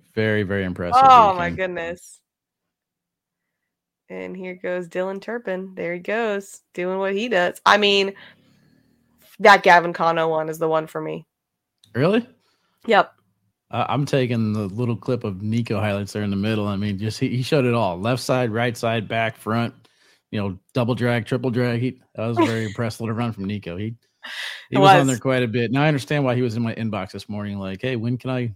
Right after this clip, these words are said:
Speaker 1: watch those highlights from"
Speaker 2: <laughs> I, I wanna
Speaker 1: <laughs>
Speaker 2: see it. <laughs>
Speaker 1: So
Speaker 2: Get that up.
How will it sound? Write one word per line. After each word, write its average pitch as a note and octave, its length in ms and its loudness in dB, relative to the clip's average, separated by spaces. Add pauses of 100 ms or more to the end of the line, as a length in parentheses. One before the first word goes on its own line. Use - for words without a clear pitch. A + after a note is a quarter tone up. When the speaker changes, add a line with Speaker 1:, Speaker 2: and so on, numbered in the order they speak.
(100)
Speaker 1:
watch B2 280 -8
those A#2 180 -6
highlights A#2 420 -4
from" A2+ 300 -8
Speaker 2:
<laughs> - 20 -4
I, G#3+ 300 8 (100)
I A#3+ 120 4
wanna C4 240 6
Speaker 1:
<laughs> - 180 -10
Speaker 2:
see C4+ 160 6
it. F#3+ 140 6 (400)
<laughs> E4+ 800 4
Speaker 1:
So A#3 100 0
Speaker 2:
Get - 220 2
that A#3+ 260 8
up. C4+ 420 8